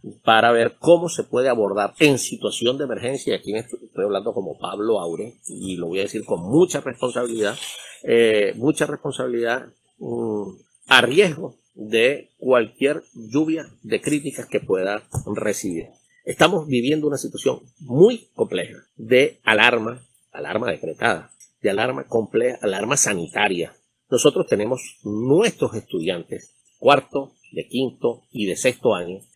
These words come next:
que debería, y eso, eh, eh, inclusive lo he, lo he asomado por allí, he hablado con algunas personas, con algunos profesores,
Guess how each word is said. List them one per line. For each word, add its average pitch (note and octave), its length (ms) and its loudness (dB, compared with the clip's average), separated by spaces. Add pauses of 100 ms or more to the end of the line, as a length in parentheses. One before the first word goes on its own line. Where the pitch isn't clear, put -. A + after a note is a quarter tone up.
(180)
que C3+ 520 2
debería, A2+ 840 6 (240)
y G2+ 200 0
eso, C3+ 300 0 (300)
eh, - 240 -6
eh, A2 140 0
inclusive C3 480 2
lo A2 240 6
he, A#2+ 160 4
lo A2+ 200 6
he C3 40 8
asomado B2+ 560 4
por D3+ 120 2
allí, A#2+ 280 -2 (280)
he F#2+ 200 0
hablado G#2 360 2
con G#2 180 -4
algunas F#2 300 -4
personas, A2+ 460 0
con F2+ 140 -6
algunos F2+ 240 -8
profesores, G#2+ 500 0